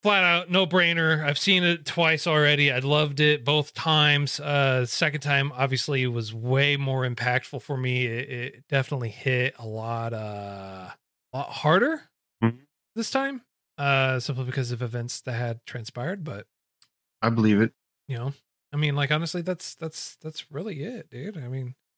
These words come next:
Speaker 1: I got nothing negative to say about it. I mean, it, it definitely is a very, if you are, how can I put this? If, if you are already depressed, if you are not,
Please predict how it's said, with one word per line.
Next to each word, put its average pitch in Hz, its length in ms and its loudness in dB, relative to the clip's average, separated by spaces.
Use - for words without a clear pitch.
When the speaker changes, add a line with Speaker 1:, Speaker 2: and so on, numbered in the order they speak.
Speaker 1:
I 156 40 0
got 151 120 2
nothing 160 300 2
negative 147 380 0
to 120 80 -8
say 139 320 0
about 117 320 2
it. 143 180 2
I 127 40 0
mean, 131 480 0
it, - 480 -20
it 139 160 -6
definitely 156 400 2
is 139 140 6
a 135 40 2
very, 135 460 2
if 180 180 0
you 233 220 6
are, 208 1080 4
how - 60 2
can 165 140 2
I 139 40 0
put 147 180 -2
this? - 440 -10
If, 151 160 -4
if 160 260 -4
you 156 280 0
are 135 540 -4
already 139 500 0
depressed, 139 760 -2
if - 140 -14
you 143 120 0
are 123 220 -2
not, 143 500 0